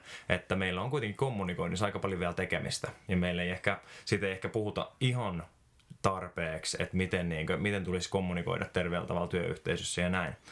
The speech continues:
Äm, ja Antero tunsi sut etukäteen ja tiesi sen, että sä oot, sä oot vahva, vahva, tota, kommunikoija, niin kuin mäkin oon huomannut tässä ihan selkeästi. Sulla on lahjoja siinä. Äm, ja tota, millä tavalla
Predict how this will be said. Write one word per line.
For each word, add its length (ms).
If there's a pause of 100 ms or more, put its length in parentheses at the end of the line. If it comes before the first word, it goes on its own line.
(420)
Äm, 500 (120)
ja 320
Antero 300
tunsi 260
sut 180
etukäteen 680
ja 120
tiesi 280
sen, 220
että 200
sä 140
oot, 300
sä 140
oot 120
vahva, 340 (180)
vahva, 280
tota, 240 (160)
kommunikoija, 640
niin 180
kuin 200
mäkin 300
oon 60
huomannut 320
tässä 160
ihan 100
selkeästi. 680 (240)
Sulla 180
on 60
lahjoja 380
siinä. 280 (680)
Äm, 420 (600)
ja 240
tota, 460 (880)
millä 420
tavalla 540